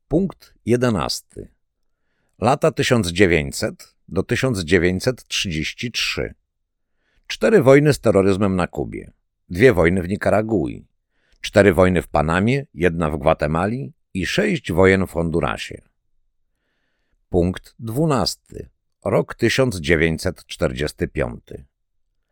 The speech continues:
W Hiroshimie i Nagasaki zlikwidowano sto pięćdziesiąt tysięcy terrorystów.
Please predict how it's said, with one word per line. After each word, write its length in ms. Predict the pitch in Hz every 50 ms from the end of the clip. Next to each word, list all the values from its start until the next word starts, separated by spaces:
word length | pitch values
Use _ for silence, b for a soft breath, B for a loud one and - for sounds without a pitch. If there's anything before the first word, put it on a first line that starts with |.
| _ _ _ _ _ _ _ _
W 80 | _ -
Hiroshimie 500 | - 120 110 113 98 - 165 190 175 -
i 160 | - - 101
Nagasaki 640 | 98 92 90 80 90 - - 196 185 - - 131
zlikwidowano 680 | 98 82 90 104 - - 98 98 101 92 98 98 92 85
sto 200 | - - - 196
pięćdziesiąt 580 | - - 143 113 95 92 107 - 123 123 117 -
tysięcy 480 | - - 76 - 87 80 82 - - 80
terrorystów. 800 | - 80 73 90 80 67 58 - - - - - 87 - _